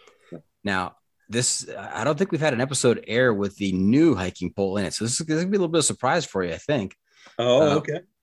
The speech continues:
Speaker 1: these, these are not actually related to hiking, these questions.
Speaker 2: Oh,
Speaker 1: These
Speaker 2: no.
Speaker 1: are the, these are the big questions in life that, uh, are debated on a daily basis, uh, around the world. And so
Speaker 2: Okay.
Speaker 1: this, these are the big questions. I'm gonna see which side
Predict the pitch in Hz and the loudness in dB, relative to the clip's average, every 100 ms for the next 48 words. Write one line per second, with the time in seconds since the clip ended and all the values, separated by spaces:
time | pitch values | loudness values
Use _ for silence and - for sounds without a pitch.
0 | _ 104 120 156 - 107 131 143 135 110 | _ -2 0 0 -2 -2 0 2 2 0
1 | 123 - 131 117 107 104 107 98 - 123 | -4 -4 -2 0 0 0 -2 -4 -2 -4
2 | 131 71 - 104 - 110 101 - - - | -4 -10 -8 -8 -4 -4 -4 -8 -10 -12
3 | - _ _ - 156 160 151 160 156 110 | -16 _ _ 2 6 8 6 4 2 0
4 | 101 - _ _ 120 170 151 131 110 87 | -4 -6 _ _ 0 2 2 0 -2 0
5 | 123 139 135 - 131 131 - 95 87 - | 2 2 0 0 0 0 -4 -4 -6 -6
6 | 101 98 95 107 85 - - 95 87 - | -4 -4 -2 -4 -4 -8 -8 -4 -4 -6
7 | 95 107 95 95 87 107 110 104 95 78 | -6 -4 -4 -4 -2 0 0 -2 -4 -6
8 | 110 120 139 120 110 101 - 101 - - | -2 2 2 2 2 2 0 -2 -2 -4
9 | _ _ _ _ _ _ 95 90 85 - | _ _ _ _ _ _ -6 -6 -6 -10
10 | 98 113 131 131 110 104 80 64 - _ | -4 0 4 4 4 0 0 -6 -18 _
11 | _ 98 85 - 95 110 117 - - _ | _ -12 -6 -2 -2 -2 -2 -4 -10 _
12 | 104 110 110 87 98 135 - 120 107 117 | -6 -2 -2 -2 -2 0 2 0 2 -2
13 | 107 107 104 127 107 135 - - 135 131 | 0 0 0 0 -2 0 0 0 0 2
14 | 131 127 | 0 -2